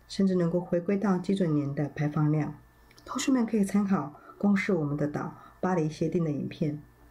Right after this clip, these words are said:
若同学们对联合国气候变迁纲要公约内容想要更进一步的了解，也可以参考我们台湾自己的网站。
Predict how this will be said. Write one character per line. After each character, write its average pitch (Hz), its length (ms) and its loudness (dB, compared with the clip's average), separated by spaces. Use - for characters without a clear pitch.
若 247 120 0
同 233 180 0
学 233 100 0
们 202 120 4
对 202 160 4
联 175 140 0
合 175 100 2
国 165 180 -2
气 - 160 -6
候 180 140 4
变 175 220 0
迁 185 280 0
纲 202 160 4
要 190 100 4
公 180 220 0
约 180 140 4
内 175 140 2
容 147 260 0
想 - 180 0
要 175 120 2
更 202 220 2
进 202 180 2
一 190 40 4
步 185 80 0
的 156 60 2
了 143 180 -2
解， - 240 -4
也 170 100 0
可 190 160 -2
以 180 60 2
参 208 200 -2
考 190 180 0
我 147 40 2
们 143 180 -2
台 156 120 0
湾 170 140 4
自 190 80 -2
己 180 100 0
的 147 100 2
网 135 200 -2
站。 156 280 -2